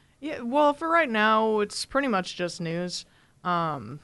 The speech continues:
I know we've talked about opening up a little bit to having, like, certain kind of segments go on during the show.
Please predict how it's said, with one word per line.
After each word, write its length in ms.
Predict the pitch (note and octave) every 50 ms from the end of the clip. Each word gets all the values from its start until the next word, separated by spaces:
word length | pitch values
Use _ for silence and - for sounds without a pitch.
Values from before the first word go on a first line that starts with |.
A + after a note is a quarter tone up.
| _ -
I 40 | -
know 120 | A#3+ C4 C#4+
we've 120 | D4 C4+
talked 340 | - - A3 A3 A3+ A3 -
about 300 | G3 G#3 G#3 G#3 G#3 -
opening 360 | - G3 F#3+ G3+ G3 F#3+ F#3+
up 140 | F#3+ F#3 F#3
a 40 | F#3
little 200 | F3 F3+ F#3 F#3
bit 180 | F#3 G3 F#3+ -
to 80 | G#3
having, 400 | F#3+ F#3+ F3+ F3+ F3+ F#3 F3+ F3+
like, 220 | F3 E3+ E3+ E3+ -
certain 300 | - - G3 F#3 - F#3
kind 180 | - F#3+ F3+
of 60 | F3
segments 440 | E3+ - F3 F3 F3 F3+ F3+ F3 -
go 160 | - F3+ F3
on 240 | F3 F3 F3 F3 F3
during 240 | E3+ E3+ F3 F3 E3+
the 80 | E3+ E3+
show. 460 | E3 - E3+ E3+ E3 E3 E3 E3